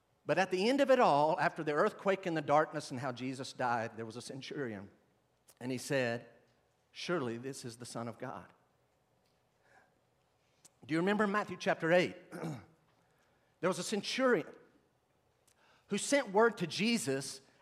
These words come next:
asking, "Would you please heal my servant?" So a centurion has a servant that is near death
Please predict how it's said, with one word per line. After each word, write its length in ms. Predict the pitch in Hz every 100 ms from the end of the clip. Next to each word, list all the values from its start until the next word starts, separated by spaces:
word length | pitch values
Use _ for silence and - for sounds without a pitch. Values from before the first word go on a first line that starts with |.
| _
asking, 600 | 202 220 - 147 139 151
"Would 160 | 156
you 120 | 147 185
please 800 | - 208 226 190 123 135 - - _ _ _ _ _
heal 260 | - 233 233
my 180 | 208 185
servant?" 720 | 180 - 208 185 113 - - _ -
So 200 | - 180
a 60 | 170
centurion 680 | 170 226 214 - 269 240 147
has 220 | - 170
a 80 | 165
servant 560 | - 240 254 165 143
that 100 | 160
is 160 | 156 151
near 240 | 175 202
death 380 | 175 202 185 -